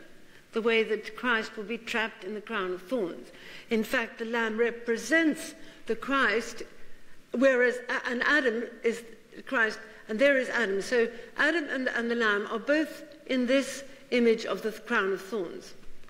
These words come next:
Anyway, there's a lot more to say, but bas-, just to say here that it, the tree in the middle is the axis mundi. It's, it's the, it's the axis of the world. The roots go down into the subterranean world,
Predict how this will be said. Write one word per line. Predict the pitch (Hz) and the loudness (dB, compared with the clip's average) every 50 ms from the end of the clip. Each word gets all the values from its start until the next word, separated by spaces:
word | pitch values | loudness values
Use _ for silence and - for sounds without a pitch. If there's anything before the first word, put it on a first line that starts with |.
| - - - - - - - - - - - - - | -14 -18 -16 -16 -14 -14 -12 -12 -12 -12 -8 0 4
Anyway, | 285 285 294 262 233 | 6 8 8 8 6
there's | 220 247 240 202 | 6 4 2 2
a | 262 | 2
lot | 294 339 349 | 2 2 2
more | 311 285 269 | 2 0 -2
to | 226 240 | -2 -4
say, | - - - 254 202 180 180 | -8 -2 0 2 4 4 4
but | 180 226 220 - - 208 208 - | 2 0 -2 -2 -12 -8 0 2
bas-, | 302 330 370 370 - - - | 4 4 4 0 -4 -8 -2
just | - 311 320 320 320 | 0 0 0 0 -2
to | - 277 | -6 -6
say | - - 311 285 277 269 | -2 2 4 4 4 4
here | 233 - 247 220 196 190 190 190 - - - - - - - - | 2 0 0 2 2 2 0 -2 -4 -12 -12 -12 -12 -12 -8 -2
that | 233 240 233 240 - - - - | 0 0 0 0 -4 -14 -14 -10
it, | - 262 226 - | -8 -8 -6 -4
the | - 262 | -4 -6
tree | - - - - 359 359 339 330 - - | -4 -2 2 6 8 8 8 8 6 6
in | 262 262 | 4 4
the | 254 | 4
middle | 247 247 233 240 233 | 4 4 4 4 2
is | 214 233 - | 0 0 0
the | - - - | -2 -2 0
axis | 247 262 262 - - 285 254 - - | 2 0 0 0 -6 -8 -6 -2 0
mundi. | 302 330 311 285 214 196 190 | 4 4 4 6 6 4 4
It's, | - 220 - - | 4 0 -2 -4
it's | - - 240 220 - - | -2 -2 -2 -2 -2 -2
the, | 254 240 | 0 0
it's | - - 233 - | 2 0 0 0
the | - 247 | 2 2
axis | - - 262 - - 262 240 - | 2 2 0 0 -6 -12 -12 -10
of | 254 226 190 | -10 -10 -8
the | 226 240 | -8 -4
world. | 220 285 277 233 180 165 151 160 - - - - - - - - | 0 0 2 2 0 -2 -4 -8 -10 -14 -16 -18 -18 -16 -8 -2
The | - | 2
roots | 220 247 320 339 330 - | 6 8 8 8 8 6
go | - 285 254 | 4 4 4
down | 226 254 240 226 226 220 233 | 4 4 2 2 2 0 -2
into | 226 226 220 220 220 | -2 -4 -4 -6 -8
the | 208 | -8
subterranean | - - 262 214 190 - 214 208 190 185 190 180 180 190 | -4 -4 -4 -4 -4 -4 -2 -2 0 0 0 -2 -2 0
world, | 214 220 233 240 240 240 | 0 0 2 0 0 -2